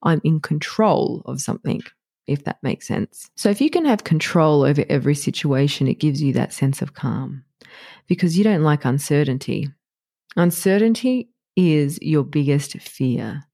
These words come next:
When you have unpacked, unresolved trauma, uncertainty is your biggest fear. But your coping mechanism can cause depression,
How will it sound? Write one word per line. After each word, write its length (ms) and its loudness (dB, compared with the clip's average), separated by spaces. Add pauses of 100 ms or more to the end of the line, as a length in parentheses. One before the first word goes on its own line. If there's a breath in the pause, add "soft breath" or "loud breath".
(600)
When 180 2
you 160 4
have 380 2
unpacked, 920 0
unresolved 840 2
trauma, 580 -2 (600 loud breath)
uncertainty 1160 2
is 460 2
your 200 0
biggest 460 -4
fear. 440 -8 (400)
But 300 2 (500)
your 160 4
coping 580 2
mechanism 600 0
can 220 -4
cause 380 0
depression, 720 -2